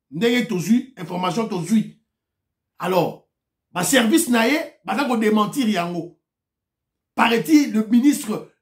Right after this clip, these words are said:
Julien Paluku, le ministre en charge de l'industrie, est en connivence avec le M vingt-trois. Alors, est-ce que c'est à Solo ? Est-ce que c'est à Lukuta ? Batou na ye, ba ye ko démentir. Mais total, là, qu'est-ce qui va se passer ?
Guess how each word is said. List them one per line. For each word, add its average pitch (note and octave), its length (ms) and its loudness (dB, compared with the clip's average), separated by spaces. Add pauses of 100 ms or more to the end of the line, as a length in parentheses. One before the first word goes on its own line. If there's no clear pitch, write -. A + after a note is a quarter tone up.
Julien A#3 400 0
Paluku, A#3+ 720 2 (180)
le G#3+ 160 -2
ministre A#3+ 580 2
en A3 100 -4
charge A#3+ 340 -2
de F#3+ 80 -6
l'industrie, G3+ 680 -2 (360)
est D4 340 -2 (380)
en G#3+ 140 0
connivence A#3+ 640 4
avec A#3+ 220 -2
le A#3 160 -8
M A#3+ 120 -2
vingt-trois. F#3 600 -10 (840)
Alors, F#3+ 280 -4
est-ce A#3+ 180 0
que A#3+ 100 0
c'est C#4+ 100 2
à C4+ 120 4
Solo ? D#4+ 500 -2 (240)
Est-ce C4 140 -6
que B3 80 -2
c'est C#4 80 -2
à C4 100 0
Lukuta ? G3+ 640 -4 (280)
Batou G#3+ 300 2
na B3 160 4
ye, D4+ 60 0
ba C4+ 120 2
ye B3 60 -2
ko A#3+ 80 0
démentir. G#3+ 760 0 (360)
Mais E3+ 100 -12
total, C#4+ 360 0
là, A#3+ 100 4
qu'est-ce - 240 -6
qui G#3+ 80 -4
va A#3+ 160 -2
se G#3+ 60 -6
passer ? E3+ 520 -6